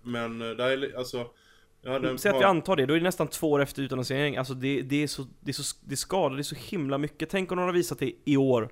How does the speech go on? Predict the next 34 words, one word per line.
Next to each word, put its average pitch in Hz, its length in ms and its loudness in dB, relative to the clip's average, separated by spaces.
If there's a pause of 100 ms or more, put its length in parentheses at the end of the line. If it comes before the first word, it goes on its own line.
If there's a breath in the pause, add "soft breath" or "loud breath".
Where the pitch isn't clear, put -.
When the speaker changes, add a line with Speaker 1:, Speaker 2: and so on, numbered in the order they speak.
(360 soft breath)
Speaker 2:
Och - 80 -14
s-, 127 60 -12 (180)
Speaker 1:
Jo, 190 200 12
men 285 100 8
Speaker 2:
säg 220 120 10
Speaker 1:
sen 220 120 2
Speaker 2:
att 208 60 2
de 196 80 2
visar 165 140 -2
G-, - 60 -4 (100)
God 175 120 8
of 170 120 -2
War 190 200 8
i 180 40 6
hö-, 151 280 0
säg 202 140 -2
att 175 60 -2
de 190 100 -2
visar 156 180 0
God 143 220 4
of 127 100 -4
War 151 200 6
nu 135 300 0 (360 soft breath)
och 139 120 -2
bara 123 220 4 (100)
kommer 139 200 2
i - 20 2
februari. 117 420 4 (720)
Speaker 1:
Mm, 151 220 0
men 165 100 -6
sen, 151 160 -2
sen 143 360 -2
samtidigt 139 640 0
så, 123 280 -6